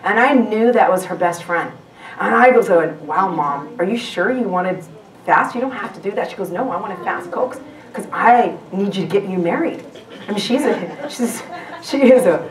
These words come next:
Hispa-, Hispanic mama to the, to the bone.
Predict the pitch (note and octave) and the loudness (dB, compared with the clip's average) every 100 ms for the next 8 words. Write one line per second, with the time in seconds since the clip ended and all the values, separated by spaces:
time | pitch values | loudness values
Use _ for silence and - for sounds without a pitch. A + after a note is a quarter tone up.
0 | - F#4 - - - A3+ B3+ C4 A3+ G3+ | -14 -2 0 0 2 6 6 6 4 0
1 | F#3+ B3 B3 A#3+ G#3 G#3+ G3 G#3 F3 E3 | 4 6 6 4 4 4 0 0 4 4
2 | D#3+ - F3+ E3 G3 E3+ D#3 | 2 0 0 2 2 0 -4